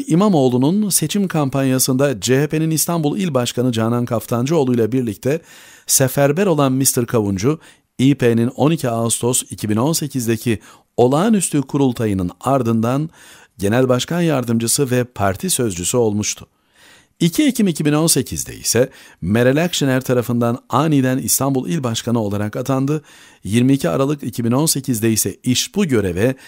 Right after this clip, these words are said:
delegelerce seçildi. İstanbul'a bu apar topar geçiş mi? Daha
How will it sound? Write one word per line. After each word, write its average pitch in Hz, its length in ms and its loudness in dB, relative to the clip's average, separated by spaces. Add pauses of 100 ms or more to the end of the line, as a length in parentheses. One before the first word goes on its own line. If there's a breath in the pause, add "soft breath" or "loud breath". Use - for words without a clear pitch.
(240 loud breath)
delegelerce 117 880 2
seçildi. - 480 -4 (420 soft breath)
İstanbul'a 190 520 2
bu 147 180 0
apar 160 260 0
topar 110 360 0
geçiş 92 440 -4
mi? 107 180 -4 (640)
Daha 123 300 2